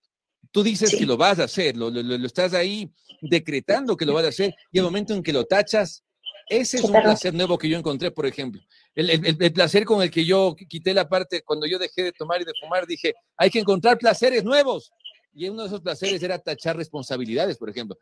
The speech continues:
Speaker 1: pero finalizadas, no procrastinadas, ¿no?
Speaker 2: Exacto. Y mira,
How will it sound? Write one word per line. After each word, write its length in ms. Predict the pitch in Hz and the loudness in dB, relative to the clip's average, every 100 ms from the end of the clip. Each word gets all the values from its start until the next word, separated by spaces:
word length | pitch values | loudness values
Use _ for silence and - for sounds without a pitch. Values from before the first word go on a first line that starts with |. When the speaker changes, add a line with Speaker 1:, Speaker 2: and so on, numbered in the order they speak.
| _ | _
Speaker 1:
pero 300 | - 233 226 - | 4 4 2 -6
finalizadas, 680 | - 156 143 123 196 170 - _ - | -4 -2 -2 2 2 2 -4 _ -4
no 200 | 123 135 | -2 0
procrastinadas, 1000 | 147 123 113 92 - 82 101 - - - | 0 0 -4 -8 -12 -4 -2 -2 -8 -20
¿no? 140 | _ 160 _ _ _ _ | _ -20 _ _ _ _
Speaker 2:
Exacto. 560 | - 214 - 247 240 - | 2 2 6 4 6 6
Y 80 | 233 | 10
mira, 320 | 240 254 247 | 10 10 8